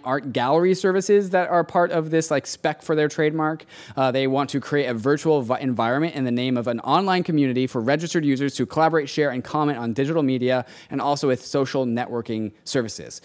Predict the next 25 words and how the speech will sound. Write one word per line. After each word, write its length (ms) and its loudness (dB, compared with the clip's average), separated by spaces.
So 380 0
Moonbirds 580 2
filed 280 2
a 60 0
patent 600 -2
called 320 0
Moonbird 400 2
Ravens 400 -2
that 120 -4
does 200 4
all 180 2
of 100 -2
these 220 -4
things. 460 -6
So 100 0
basically, 360 4
they're 100 0
making 240 -4
a 40 -6
metaverse. 460 -6
Um, 320 -4
so 260 -2
incoming 540 0
Moonbirds 460 0
token 400 -2